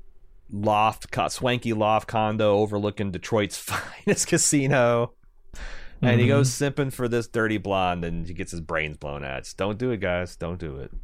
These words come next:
Speaker 2: Yeah.
Speaker 1: Uh,
Speaker 2: I think it's
Speaker 1: what
Speaker 2: funny when, when Sandy, you know, is handing over her phone and says, "Can I at least delete some pictures <laughs> first?"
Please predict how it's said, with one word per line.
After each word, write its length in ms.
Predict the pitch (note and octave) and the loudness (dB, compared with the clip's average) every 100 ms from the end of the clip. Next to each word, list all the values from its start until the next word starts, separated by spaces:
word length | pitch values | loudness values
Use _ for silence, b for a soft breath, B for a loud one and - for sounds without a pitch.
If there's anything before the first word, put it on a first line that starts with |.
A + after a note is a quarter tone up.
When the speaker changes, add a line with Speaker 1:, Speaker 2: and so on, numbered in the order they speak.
| b b b - | b b b -4
Speaker 2:
Yeah. 140 | F#2+ F#2+ - - | -2 -2 -4 -4
Speaker 1:
Uh, 580 | A2+ A2+ G#2+ G2 F#2 F2 | 2 4 4 4 2 0
Speaker 2:
I 60 | B B B B - - - - | B B B B -20 -20 -20 -4
think 160 | A#2+ A2+ | 0 0
it's 200 | - - | -2 -2
Speaker 1:
what 200 | C#3 B3+ | 0 2
Speaker 2:
funny 460 | B2+ A2 A2 G2+ - - - | 4 4 4 2 -2 -20 -4
when, 480 | A2+ G2+ G2 G2 - | 2 4 4 2 -2
when 200 | B2 G#2 | 0 2
Sandy, 380 | G2 A#2 A2 G#2 | 2 2 4 4
you 320 | G#2 G#2 G#2 | 4 6 4
know, 80 | G#2 | 4
is 100 | G2 | 2
handing 280 | - A2 G#2 | 2 2 4
over 160 | G#2 A2 | 2 2
her 180 | G#2 G#2+ | 2 2
phone 400 | C#3 B2 A#2 A2+ | 2 4 4 2
and 100 | G#2 | 2
says, 220 | A#2 G#2 | 0 0
"Can 140 | A2 | 2
I 40 | G#2+ | 2
at 80 | |
least 240 | G#2 G#2+ - | 2 0 0
delete 280 | C3+ A#2+ A2+ | 0 0 0
some 140 | A2+ | 0
pictures 320 | C3 - B2+ | 2 2 2
<laughs> 0 | |
first?" 800 | - C3+ - - - - - - | 2 0 2 2 0 -2 -4 -6